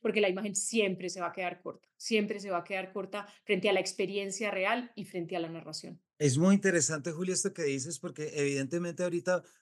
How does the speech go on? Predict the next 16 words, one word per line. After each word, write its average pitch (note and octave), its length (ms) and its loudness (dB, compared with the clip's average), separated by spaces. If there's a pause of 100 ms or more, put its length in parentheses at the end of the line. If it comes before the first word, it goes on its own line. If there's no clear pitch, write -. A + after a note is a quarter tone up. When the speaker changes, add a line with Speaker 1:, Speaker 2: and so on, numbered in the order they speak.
Speaker 2:
podemos C#3+ 400 2
pensar C#3+ 380 -4
que, D3+ 260 -8 (340)
eh, A#2+ 260 0
y B2 180 -2
claro, D#3 340 2
por A2+ 140 -4
los G#2+ 180 0
tiempos C3 300 -2
en F3 80 -2
los D#3 100 -4
que C#3+ 100 0
vivimos, A#2 460 0 (280)
hay C3+ 280 2
mucha F3 580 4
información B2+ 1200 0